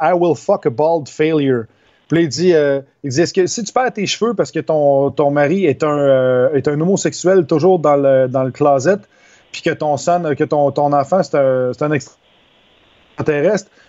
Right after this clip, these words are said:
viens, viens voir un de mes stand-up, euh, I Will Fuck a Bald Failure Tour. » Écoute, ça y va hard, là, sur Will Smith. Puis, tu sais,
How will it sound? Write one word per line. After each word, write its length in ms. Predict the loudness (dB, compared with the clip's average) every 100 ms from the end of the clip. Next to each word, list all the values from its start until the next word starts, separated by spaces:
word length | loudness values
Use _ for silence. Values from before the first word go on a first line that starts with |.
| _ -2
viens, 260 | 0 0
viens 180 | -2 0
voir 180 | 0 0
un 80 | 0
de 40 |
mes 100 | -2
stand-up, 500 | -2 -2 0 0 0 -4
euh, 220 | -4 -2 -2
I 200 | 0 0
Will 180 | 0 -2
Fuck 260 | -2 -4
a 60 | -4
Bald 240 | -2 -4
Failure 420 | -2 0 2 2 0
Tour. » 280 | 0 2 2 0
Écoute, 440 | -6 -2 -2 -2
ça 200 | -4 -4
y 120 | -2
va 280 | 0 0 0 -2
hard, 340 | 0 2 0 0
là, 140 | -4
sur 180 | -4 -2
Will 180 | 0 0
Smith. 320 | -2 -2 -2 -4 -20 -20 -20 -6
Puis, 320 | -2 0 -2 -4
tu 60 |
sais, 280 | 0 0